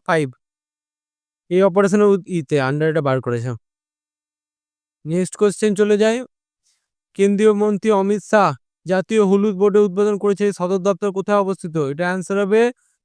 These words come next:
নিজাম-, নিজামাবাদ, তেলেঙ্গানা। নিজামাবাদ, তেলেঙ্গানায় এই যে ন্যাশনাল টারমারিক বোর্ড হেডকোয়ার্টার লোকেটেড, এটা উদ্বোধন করেছে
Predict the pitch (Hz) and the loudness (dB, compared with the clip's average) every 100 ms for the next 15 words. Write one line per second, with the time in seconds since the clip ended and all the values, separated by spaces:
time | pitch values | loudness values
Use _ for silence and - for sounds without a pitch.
0 | _ _ - 175 185 170 208 202 208 180 | _ _ -6 -2 -2 0 0 0 -4 -4
1 | 175 180 202 208 220 214 202 190 185 160 | -2 0 2 4 4 2 0 0 0 -2
2 | 135 117 _ - 170 185 202 214 175 196 | -4 -6 _ -8 -4 0 0 0 0 -2
3 | 202 202 208 226 247 269 - _ _ _ | 0 -2 0 2 0 -2 -12 _ _ _
4 | 147 147 160 160 - 208 214 233 233 214 | -6 -4 -2 -4 -2 0 2 2 -2 -2
5 | 190 190 202 208 196 180 202 143 - _ | -2 0 0 0 0 4 4 2 -6 _
6 | _ _ _ _ _ _ _ 180 170 202 | _ _ _ _ _ _ _ -6 -2 0
7 | 202 190 180 170 151 143 123 113 - _ | 2 2 0 0 -4 -4 -6 -8 -16 _
8 | _ _ _ _ _ _ _ _ 156 185 | _ _ _ _ _ _ _ _ -4 -2
9 | 190 185 196 208 190 190 156 | -2 -2 0 0 0 0 0